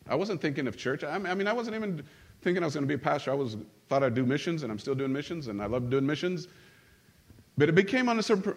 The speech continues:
certain thing. God's word healed me with no strings attached. And that was our message.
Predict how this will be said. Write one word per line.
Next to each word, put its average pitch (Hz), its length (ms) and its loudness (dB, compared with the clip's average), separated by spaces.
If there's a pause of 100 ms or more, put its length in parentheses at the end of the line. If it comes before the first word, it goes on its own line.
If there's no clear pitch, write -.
certain 175 280 0
thing. 165 260 2 (960)
God's 208 460 -2
word 135 460 2 (480)
healed 233 380 0
me - 140 -8 (2000)
with 151 220 4
no 190 280 4
strings 220 400 0
attached. - 560 -4 (800)
And 131 140 0
that 156 100 0
was 156 140 -4
our 147 80 -6
message. - 400 -12